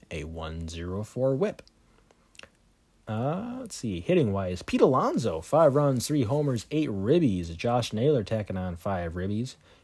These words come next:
Christian Yelich with seven runs, a homer, five ribbies, and a steal. Uh, Jared Walsh with five runs, three homers, and nine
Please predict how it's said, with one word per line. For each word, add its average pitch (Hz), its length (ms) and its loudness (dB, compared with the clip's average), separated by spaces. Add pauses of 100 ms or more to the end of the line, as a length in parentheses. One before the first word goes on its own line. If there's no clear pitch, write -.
(120)
Christian 113 320 0
Yelich 110 260 0
with 92 80 -4
seven 120 280 2
runs, 110 300 0
a - 40 -4
homer, 113 260 -4
five 139 360 2
ribbies, 123 340 0
and 104 100 -4
a 95 40 -4
steal. - 880 2 (1080)
Uh, - 600 -6 (520)
Jared 143 300 6
Walsh 165 380 6
with 98 100 -4
five 113 320 2
runs, 104 260 0
three 113 160 -2
homers, 101 360 0
and 92 120 -2
nine 95 420 -4